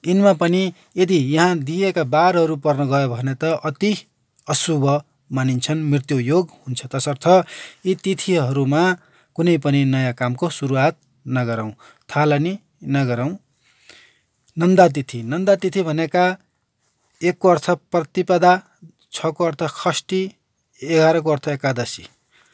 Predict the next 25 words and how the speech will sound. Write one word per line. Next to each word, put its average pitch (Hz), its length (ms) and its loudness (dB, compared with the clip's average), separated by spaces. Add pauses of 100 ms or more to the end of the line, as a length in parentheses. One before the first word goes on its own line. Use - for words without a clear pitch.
(560)
प्रतिपदा, 165 1000 2
षष्ठी, 160 520 -4 (120)
एकादशी 135 440 -4
यी 180 200 -4
तिथिमा 165 640 0 (420)
यी 170 60 -4
नन्दा 170 360 6
तिथि 170 340 -2
हुन्। 175 260 -2 (400)
यिनमा 190 340 0
यदि 156 360 2 (520)
आइतबार 170 460 2
पर्न 165 320 -2
गएको 165 260 -2
छ, - 140 -4
मङ्गलबार 156 480 0
पर्न 139 320 -2
गएको 135 260 -2
छ - 80 -8
भने 139 380 0 (360)
मृत्यु 139 280 0
योग 147 360 -2
हुन्छ। 156 220 -2
तसर्थ 151 500 -2 (540)
ती 202 120 2